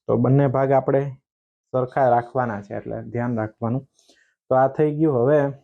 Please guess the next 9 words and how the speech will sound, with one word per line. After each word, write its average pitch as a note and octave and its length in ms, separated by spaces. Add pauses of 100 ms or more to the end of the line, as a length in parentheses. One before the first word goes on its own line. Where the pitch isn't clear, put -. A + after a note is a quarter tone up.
(1300)
પાછી D3+ 340
જરૂરત D3 500
લાગે C#3+ 340 (800)
તો C3 60
એક C3+ 200
વખત C#3+ 340
આમ C#3 100
મિડલ C#3 560 (680)
રાખી C3 540